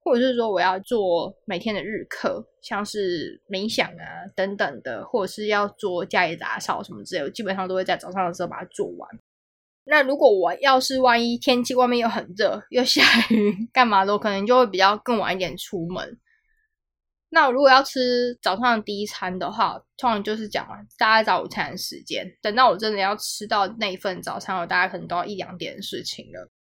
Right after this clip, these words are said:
可是呢，因为像我刚刚有讲，我家附近最近的几间，他们都大概只有开到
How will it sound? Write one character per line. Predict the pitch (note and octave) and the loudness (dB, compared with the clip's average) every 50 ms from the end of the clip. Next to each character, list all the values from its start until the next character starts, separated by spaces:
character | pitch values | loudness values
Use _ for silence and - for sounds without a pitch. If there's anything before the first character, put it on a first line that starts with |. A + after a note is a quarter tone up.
| _ _ _ _ _ | _ _ _ _ _
可 | - A#3 | -10 -8
是 | - F#4+ F#4+ | -6 -4 -2
呢， | E4+ C4 A3+ A3 G#3+ | 2 2 2 2 2
因 | G3 A3 D4+ E4 | 0 0 0 2
为 | E4 E4+ | 2 4
像 | B3+ A3+ G#3+ | 4 4 2
我 | F#3 F3+ | 2 0
刚 | G3 G#3+ A3 | 0 -2 -2
刚 | G#3 F#3 | 0 -2
有 | G3 | -4
讲， | G3 G3 - - | -4 -6 -6 -6
我 | E3+ | -6
家 | G3 G#3 B3+ C4+ D4+ | -4 -2 0 0 0
附 | D4+ - E4+ C#4+ | -2 -2 -4 -2
近 | C#4+ C#4+ B3+ A#3+ | -2 -2 -4 -2
最 | A#3+ C4 A3+ | -2 -2 -2
近 | G#3+ A3 G#3+ | -2 -4 -6
的 | F#3 - - | -6 -6 -8
几 | - - - - _ _ _ | -10 -14 -18 -20 _ _ _
间， | - - - E2+ G#2 - A#3+ A#3+ _ _ _ _ _ _ _ _ | -12 -10 -10 -10 -10 -10 -10 -12 _ _ _ _ _ _ _ _
他 | - - C#4 | -6 -4 -2
们 | C4 A#3+ A#3 A#3 | -2 -2 -2 0
都 | - A3+ A3 G#3+ G#3 G#3 G#3 A#3+ | 2 2 4 4 4 2 2 0
大 | - B3+ | -2 -2
概 | B3 C4 B3+ B3 | 0 2 0 0
只 | B3 - - F#3 | 0 -4 -4 -2
有 | F#3 F#3 D3+ A2 G#2 - | -2 -2 -2 -2 -4 -8
开 | - - - G3 F3+ E3+ E3+ | -10 -8 -6 -6 -6 -6 -6
到 | - - G3 F#3+ F3 - - - C4+ D4 | -8 -6 -6 -4 -4 -4 -6 -8 -12 -14